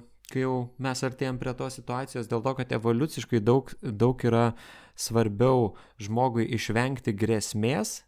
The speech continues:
negu gauti kažkokį atpildą. Tai yra, aš vis tiek, vis tiek daug svar-, jeigu aš turiu rinktis, tai jau geriau išvengsiu grėsmės, negu rizikuosiu, bet gausiu kažkokį atpildą. Tai mas-,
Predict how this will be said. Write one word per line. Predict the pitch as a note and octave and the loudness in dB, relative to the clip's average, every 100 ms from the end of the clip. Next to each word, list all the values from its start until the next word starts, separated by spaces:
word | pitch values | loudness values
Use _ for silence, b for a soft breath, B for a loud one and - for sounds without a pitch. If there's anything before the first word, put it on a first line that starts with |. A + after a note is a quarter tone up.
| _ | _
negu | - A2+ B2 A#2 | -4 0 0 0
gauti | G2+ A2+ C3 C3 B2 | 2 2 2 0 -4
kažkokį | A#2+ - B2 B2 A#2+ - | -4 -4 -2 -2 -4 0
atpildą. | A#2+ A2 - F2+ - - B B B B B B B _ | 0 -2 -4 -6 -6 -14 B B B B B B B _
Tai | - | -4
yra, | A#2 A#2 | 0 0
aš | A2+ | -2
vis | A#2 - | -4 -2
tiek, | C3 A#2 G#2+ - | 0 0 -2 -10
vis | A#2 - | -12 -4
tiek | A#2+ G#2 | -4 0
daug | A#2+ A#2 | -2 -2
svar-, | A#2 A2 - | -4 -4 -4
jeigu | A#2 A2+ A#2 | -4 -2 -2
aš | - | -2
turiu | B2+ A#2+ | -2 0
rinktis, | A2+ C#3 C3 | 0 -4 -8
tai | B2 A#2+ | -4 -4
jau | G#2+ | -2
geriau | A2 A#2+ B2 | -2 -2 -2
išvengsiu | A2 G2+ A2+ C3 B2+ C3 | -6 -4 -4 -6 -8 -8
grėsmės, | C#3+ C#3 D3+ D3+ - | -6 -6 -6 -6 -4
negu | B2 A2+ A2+ | -6 -2 -2
rizikuosiu, | A2 G#2 - A#2 B2+ - A#2 | -2 -4 -4 -2 -2 -4 -4
bet | A2+ | -2
gausiu | G#2 A#2 A#2 A#2 | 0 0 0 -4
kažkokį | G#2+ G#2+ A2+ A2 | -8 -4 -4 -4
atpildą. | A2 A2 - G2 F#2+ | -2 -4 -4 -8 -6
Tai | - G#2 | -6 -6
mas-, | A2+ | -6